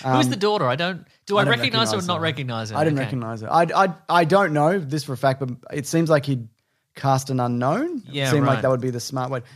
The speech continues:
Speaker 2: But I, I did really like that dress, um, joke with the, the plastic bag over the
Speaker 1: 'Cause it's
Speaker 2: top.
Speaker 1: not gross?
Speaker 2: It's, it's not gross for one, but I just think it's, like, their reaction to that is quite,
Speaker 1: Yeah.
Speaker 2: quite funny.
Speaker 1: And this is very, like,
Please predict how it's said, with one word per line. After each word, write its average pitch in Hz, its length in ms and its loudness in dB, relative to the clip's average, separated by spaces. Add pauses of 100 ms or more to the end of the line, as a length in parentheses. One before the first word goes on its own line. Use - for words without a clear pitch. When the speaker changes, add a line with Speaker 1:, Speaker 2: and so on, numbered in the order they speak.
Speaker 2:
But 160 120 0
I, 170 300 4
I 175 40 6
did 202 200 0
really 196 160 2
like 151 240 4
that 139 360 0 (460)
dress, 147 400 0
um, 123 480 -2 (180)
joke 123 460 -2
with 135 160 -6
the, 139 100 -6 (220)
the 139 100 -8
plastic 139 640 -4 (320)
bag 123 320 0
over 123 160 -2
the 123 80 -4
Speaker 1:
'Cause 139 140 -4
it's 127 80 2
Speaker 2:
top. 127 80 0
Speaker 1:
not 135 160 0
gross? 156 300 -2
Speaker 2:
It's, 160 140 -6 (200)
it's 214 100 -4
not 240 220 2
gross 170 440 4
for 165 120 -2
one, 165 240 6
but 160 100 2
I 170 80 6
just 170 160 -2
think 160 160 2
it's, - 160 -4 (180)
like, 143 160 -2
their 151 140 4
reaction 131 440 2
to 127 60 0
that 120 140 2
is 120 140 -8
quite, 120 300 -2 (180)
Speaker 1:
Yeah. 135 260 -6
Speaker 2:
quite 131 180 -4
funny. 123 180 -4
Speaker 1:
And 123 60 -2
this 320 140 -2
is 208 140 -4
very, 165 400 2
like, 131 440 -2